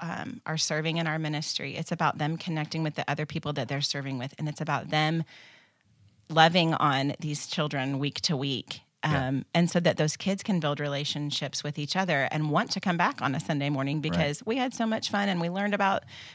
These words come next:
Speaker 1: this and I met a new friend. And so it's
Speaker 2: Right.
Speaker 1: about relationships, and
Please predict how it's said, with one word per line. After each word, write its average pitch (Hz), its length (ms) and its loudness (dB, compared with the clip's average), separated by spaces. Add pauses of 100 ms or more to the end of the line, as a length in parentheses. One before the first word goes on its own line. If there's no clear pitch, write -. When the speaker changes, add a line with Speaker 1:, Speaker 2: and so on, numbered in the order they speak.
Speaker 1:
this 202 360 2
and 147 180 0
I 196 140 2
met 208 160 2
a 202 40 4
new 202 160 2
friend. 180 560 -2 (140)
And 170 220 -2
so - 140 -4
it's 180 120 0
Speaker 2:
Right. - 60 4
Speaker 1:
about 160 240 4
relationships, 160 1040 -4
and 160 360 0